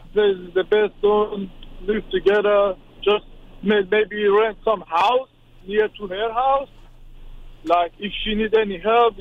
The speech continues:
just be there quickly," like, something like that, "but it's not good to live together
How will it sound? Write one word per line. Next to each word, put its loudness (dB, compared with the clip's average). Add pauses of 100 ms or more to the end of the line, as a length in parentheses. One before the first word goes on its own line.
just -2
be -2
there 0 (600)
quickly," -2
like, 2 (220)
something -2
like 0
that, 2
"but -2
it's -10 (220)
not 0
good -8
to -8
live -4
together 0